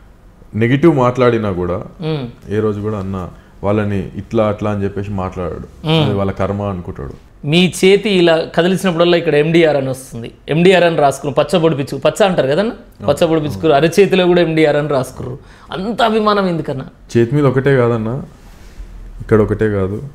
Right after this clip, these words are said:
Speaker 2: మ్మ్.
Speaker 1: నా అరచేతికి కూడా ఉంటది అన్న.
Speaker 2: అవు, అదే చూస్తున్నా.
Speaker 1: నేను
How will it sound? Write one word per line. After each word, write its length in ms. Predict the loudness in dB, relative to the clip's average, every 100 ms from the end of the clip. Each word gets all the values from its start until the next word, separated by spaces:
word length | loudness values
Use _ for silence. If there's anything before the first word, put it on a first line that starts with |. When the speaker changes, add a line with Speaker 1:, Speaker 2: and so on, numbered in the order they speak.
| -6
Speaker 2:
మ్మ్. 220 | -4 -4 -8 -6
Speaker 1:
నా 100 | 0
అరచేతికి 440 | 2 2 2 0 2
కూడా 200 | 0 -2
ఉంటది 220 | -2 -4
అన్న. 240 | -4 -8 -2 2
Speaker 2:
అవు, 140 | 2
అదే 220 | 4 2
చూస్తున్నా. 500 | 2 0 -2 -4 -6 -8 -20 -20 -20 -20 -20 -20 -20 -20 -20 -20 -20 -20 -20 -20 -20 -20 -12
Speaker 1:
నేను 640 | -6 -4 -2 -2 -2 -4